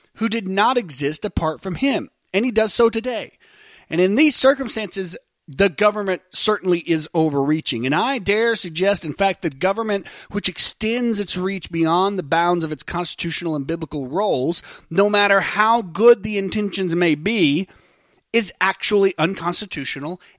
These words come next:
and unbiblical. So here's an example. And this is not a popular opinion, but there are many libertarians who see this.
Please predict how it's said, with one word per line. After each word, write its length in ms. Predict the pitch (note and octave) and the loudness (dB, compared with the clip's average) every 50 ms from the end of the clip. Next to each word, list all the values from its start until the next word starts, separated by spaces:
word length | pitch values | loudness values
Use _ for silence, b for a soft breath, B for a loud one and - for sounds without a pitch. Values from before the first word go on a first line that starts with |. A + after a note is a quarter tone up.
| b - | b -2
and 380 | F#3+ F#3+ F#3 F3 E3+ F3 F#3 F3+ - - | 0 2 2 2 0 -2 -2 -6 -6 -2
unbiblical. 720 | F#3+ G3 G3 G3+ G#3 D4+ D#4+ C#4 G#3 D#3+ C3+ - C3 A#2+ | -2 0 0 0 2 2 2 2 2 0 -2 -2 -4 -2
So 200 | - E3+ D#3+ E3+ | 2 4 4 6
here's 280 | E3 F#3 F#3+ F#3+ F#3 G3+ | 6 6 4 4 2 0
an 60 | G#3+ | -2
example. 500 | G#3+ G3+ C#4 D#4 C#4+ A3+ F3 A#2 - _ _ _ _ _ _ _ _ _ _ _ _ _ _ _ _ _ _ - | 2 4 4 4 4 4 0 -4 -12 _ _ _ _ _ _ _ _ _ _ _ _ _ _ _ _ _ _ -14
And 120 | - C3+ D3+ | -8 -4 -4
this 120 | D3+ - | -4 -2
is 120 | E3 D3+ | -4 0
not 180 | D#3 E3+ E3+ D#3+ | 2 2 2 4
a 40 | - | 4
popular 400 | - E3+ E3 - - E3 D3+ C#3 | 4 2 2 2 0 0 0 0
opinion, 440 | C#3 - - D#3 D#3 F3+ A3 A#3 G3 | 0 0 0 0 0 0 0 2 2
but 160 | F3 - - | 0 0 0
there 120 | E3 E3+ | -2 0
are 60 | F3 | 0
many 220 | D#3+ D#3 D#3+ E3 E3 | 2 2 2 2 2
libertarians 720 | D#3 D#3 D#3 E3 E3+ - - D3 C3 C3+ C#3 D3+ D#3 - | 2 2 0 -2 -4 -6 -4 -4 -4 -4 -4 -4 -4 -4
who 100 | - G3+ | -4 -4
see 340 | F#3 - - - D4+ C#4+ C4 | -2 0 0 0 0 0 -2
this. 480 | F#3 B2+ - - - - - - - | -2 -4 -6 -6 -8 -6 -6 -6 -8